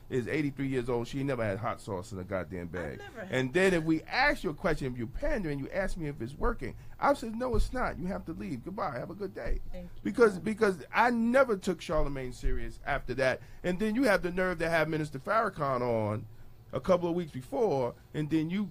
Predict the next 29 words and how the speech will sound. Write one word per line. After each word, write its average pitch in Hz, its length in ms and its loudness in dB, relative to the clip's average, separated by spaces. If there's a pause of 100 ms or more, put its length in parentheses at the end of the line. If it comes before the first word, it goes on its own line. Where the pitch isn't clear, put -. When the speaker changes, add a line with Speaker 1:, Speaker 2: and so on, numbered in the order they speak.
(140)
Speaker 1:
then 214 180 0
you 226 120 -2
get 160 220 -2
totally 262 360 2
disrespected 135 800 0
because 127 240 -2
she's 131 180 -6
a 110 60 -4
presidential 117 580 -6
candidate. - 480 -8 (140)
Absolutely 302 540 -6
not. 262 240 0 (340)
I 160 100 0
never, 214 240 4
I've 175 320 6
never 190 280 2
taken 165 320 -2
him 143 100 -2
serious 147 540 -4 (120)
after 131 300 0
that, 95 180 -6 (520)
'cause 131 140 -4
I, 139 100 4
I, 131 140 2
Speaker 2:
I - 20 4
agree. - 240 -4
Speaker 1:
I, 151 120 6
I 151 140 4
really, 160 360 4